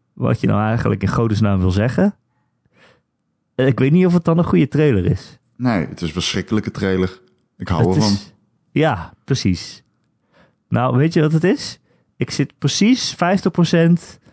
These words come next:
Speaker 1: op tussen, ik heb hier echt totaal geen zin in, want dit slaat helemaal nergens op. En ik heb hier heel veel zin in, want het slaat helemaal nergens op. Daar zit ik ongeveer precies tussenin.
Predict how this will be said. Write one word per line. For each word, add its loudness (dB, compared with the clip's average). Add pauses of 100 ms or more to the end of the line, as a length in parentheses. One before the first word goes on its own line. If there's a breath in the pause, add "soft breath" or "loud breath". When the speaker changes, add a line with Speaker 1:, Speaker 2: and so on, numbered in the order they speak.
(480 soft breath)
Speaker 1:
op -4 (1500)
tussen, 0
ik -2
heb -6
hier 0
echt 0
totaal -2
geen 0
zin 0
in, 4
want 0
dit -2
slaat -4
helemaal 2
nergens 4
op. -2 (260 soft breath)
En 0 (100)
ik -6
heb -4
hier 2
heel 2
veel -2
zin 2
in, 4
want 2
het -14
slaat -2
helemaal -2
nergens -8
op. -10 (600 soft breath)
Daar -2
zit 0
ik 0
ongeveer 2
precies -4
tussenin. -4